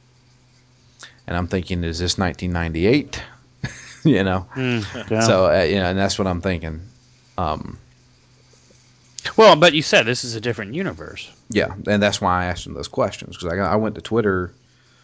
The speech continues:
Speaker 1: and just, you know, he, he actually started following me, and I was like, "Yeah, I love the game and everything, but I just had a bunch of questions for you as far as story goes."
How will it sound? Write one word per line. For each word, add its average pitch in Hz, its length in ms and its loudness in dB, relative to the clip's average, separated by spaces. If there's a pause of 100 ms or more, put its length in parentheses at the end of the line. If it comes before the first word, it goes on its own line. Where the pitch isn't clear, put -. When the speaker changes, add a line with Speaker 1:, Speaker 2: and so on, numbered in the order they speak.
(260)
Speaker 1:
and 80 320 -10
just, - 260 -10
you 90 140 -6
know, 82 80 -8
he, 92 80 -8
he 113 260 0
actually 107 280 0
started 92 260 -2
following 87 400 -2
me, 104 260 2
and 90 100 -2
I 90 80 -2
was 87 140 -6
like, 82 160 -6
"Yeah, 90 160 -4
I 85 120 -4
love 101 280 0
the 87 80 -4
game 95 340 0
and 85 80 -2
everything, 82 400 -2
but 80 120 -2
I 82 60 0
just 85 260 -2
had 85 180 0
a 80 60 0
bunch 85 220 -2
of - 40 -12
questions 87 380 0
for 85 160 0
you - 20 -2
as 78 80 -4
far 90 160 -4
as 90 80 -4
story - 360 2
goes." 67 340 -4